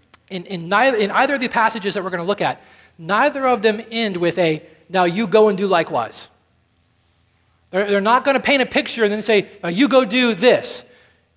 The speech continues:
It's just gonna be a picture of who he is. It's just gonna be a picture of what the love of God really looks like in action. And we're gonna have to trust that God will do by his Spirit what only he can do, and you'll see him for who he really is. Luke chapter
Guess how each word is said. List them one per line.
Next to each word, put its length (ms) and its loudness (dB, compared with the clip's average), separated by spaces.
It's 160 -20
just 220 -6
gonna 140 -2
be 80 -4
a 60 0
picture 360 -8
of 80 -6
who 120 -6
he 160 -4
is. 340 -14
It's 120 -10
just 140 -6
gonna 100 -2
be 80 0
a 40 0
picture 300 -12
of 40 -10
what 80 -12
the 120 -14
love 140 -4
of 100 -16
God 240 -8
really 300 -8
looks 260 -20
like 300 -14
in 100 -20
action. 420 -14
And 80 -20
we're 60 -20
gonna 40 -6
have 80 -8
to 60 -20
trust 360 -4
that 100 -16
God 180 -4
will 100 -16
do 320 -18
by 160 -8
his 120 -12
Spirit 360 -16
what 120 -18
only 220 -18
he 180 -20
can 220 -20
do, 220 -20
and 100 -20
you'll 80 -20
see 320 -12
him 240 -20
for 100 -20
who 120 -20
he 120 -20
really 480 -18
is. 460 -20
Luke 340 -8
chapter 440 -8